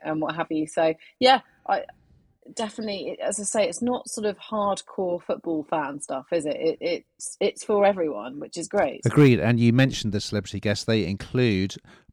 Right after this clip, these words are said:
Speaker 2: Brian Cox from Succession, Sir Trevor McDonald, and
Speaker 1: Brilliant.
Speaker 2: Jennifer Saunders,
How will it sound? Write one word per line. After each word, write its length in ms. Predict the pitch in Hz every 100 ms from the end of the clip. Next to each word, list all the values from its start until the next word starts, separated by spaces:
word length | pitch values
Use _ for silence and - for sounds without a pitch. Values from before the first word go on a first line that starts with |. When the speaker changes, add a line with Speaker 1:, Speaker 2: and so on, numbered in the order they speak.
| -
Speaker 2:
Brian 400 | 107 107 104 104
Cox 500 | - 120 - - -
from 280 | - 110
Succession, 760 | - - - 113 107 - 143 143 - _ -
Sir 200 | - 151
Trevor 360 | - 165 151
McDonald, 760 | 143 - - 147 113 117 - - _ _ _ _ _
and 460 | 110 110 110 107 - -
Speaker 1:
Brilliant. 540 | - 180 170 156 160 175
Speaker 2:
Jennifer 380 | 147 143 143 143
Saunders, 640 | - 160 139 95 98